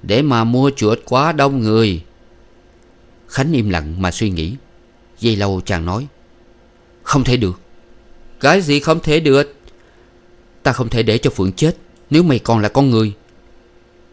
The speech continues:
"Cái câu nói của mày mà gặp thành nhiều tự ái và nóng tánh, chúng nó sẽ đánh mày gãy răng."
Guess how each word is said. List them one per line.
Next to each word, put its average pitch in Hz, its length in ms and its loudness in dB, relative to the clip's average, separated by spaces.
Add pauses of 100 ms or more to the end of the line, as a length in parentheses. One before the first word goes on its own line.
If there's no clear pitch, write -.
(440)
"Cái 139 160 0
câu 131 260 0
nói 131 260 0
của 139 200 2
mày 107 340 0
mà 101 140 -2
gặp 101 260 -2
thành 107 240 -2
nhiều 101 320 0
tự 104 220 2
ái 120 240 -2
và 143 140 -2
nóng 117 260 -2
tánh, 151 380 -4 (120)
chúng 120 160 0
nó 143 120 0
sẽ 131 140 -4
đánh 135 340 0
mày 127 120 0
gãy 101 280 0
răng." 123 320 -2